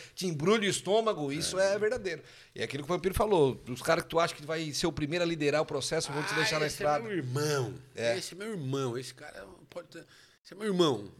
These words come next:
Speaker 2: O cara vai falar com ele, vai, "Ah, mas só veio falar pra mim agora? Não, eu, hum, tem que ver e tal." E o cara que tu menos espera, ele
Speaker 1: Pá!
Speaker 2: te abraça, te leva.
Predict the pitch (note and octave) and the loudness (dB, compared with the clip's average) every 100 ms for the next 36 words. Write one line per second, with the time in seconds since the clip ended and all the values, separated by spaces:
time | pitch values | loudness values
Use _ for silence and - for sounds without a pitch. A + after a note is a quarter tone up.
0 | - A2+ A2 C#3 D#3 C3 - B2+ C3+ C3+ | -20 -20 -18 -14 -14 -14 -18 _ -16 -14
1 | C#3 C#3 D3+ D#3 D#3+ E3 - D#3 D#3 - | -16 -16 -18 -18 -20 -18 -14 -12 -10 -12
2 | - A#3 - - G#2 B2+ B2+ B2+ B2 B2 | -16 -16 -16 -16 -14 -14 -14 -16 -16 -16
3 | A#2 B2+ B2 D3+ F#2+ C#3+ F3+ A#2 F#2+ G2+ | -14 -14 -16 -18 -16 -16 -16 -18 -18 -20
4 | F#2+ E2+ F#2 C3+ - A#3 D3+ F2+ D2+ D2 | -18 -18 -18 -18 -18 -16 -16 -18 -20 -20
5 | C2 F2+ F2+ F#2+ F#2+ F#2+ F#2 E2 _ A2+ | _ -20 -20 -20 -20 -20 -20 _ _ -18
6 | B2 A2+ E2 G2+ D#3+ F3 C#3 - - - | -16 -18 -12 -6 -6 -8 -12 -16 -20 -20
7 | - A2 C#3 C#3+ - B2 C3+ E3+ C3+ A#2 | -20 -16 -14 -14 -14 -10 -10 -10 -12 -12
8 | - - A#2+ D#3+ E3 - C3 B2+ - - | -14 -16 -16 -14 -16 -18 -20 -20 -18 -4
9 | G#3+ - - _ _ _ - A2+ G2 E2+ | -4 -4 -14 _ _ _ -20 -16 -16 -8
10 | B2 D#3 C3 - - G2 G#2 D3 G#2+ | -4 -4 -6 -12 -18 -18 -12 -12 -12